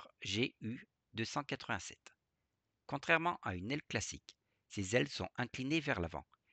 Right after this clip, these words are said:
une idée surprenante mais qui améliore la maniabilité et la portance à basse vitesse. Cependant, ce design souffre d'un problème majeur. Il est instable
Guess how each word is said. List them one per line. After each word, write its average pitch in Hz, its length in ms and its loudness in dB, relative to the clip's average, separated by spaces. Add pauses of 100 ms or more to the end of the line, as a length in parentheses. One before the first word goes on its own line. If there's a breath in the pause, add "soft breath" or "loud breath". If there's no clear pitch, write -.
(220 soft breath)
une 98 160 -2
idée 92 220 0
surprenante 92 800 -2
mais 98 140 -2
qui - 160 2
améliore 113 500 2
la 87 100 2
maniabilité 117 920 -2
et - 80 -4
la 101 140 0
portance - 580 -6
à 98 120 -2
basse 117 280 0
vitesse. - 480 -10 (680)
Cependant, 123 500 -2 (300)
ce - 140 -8
design 131 580 2
souffre - 420 -6 (140)
d'un 98 140 0
problème 135 540 4
majeur. 101 520 0 (460)
Il 95 140 2
est - 140 -2
instable 101 500 0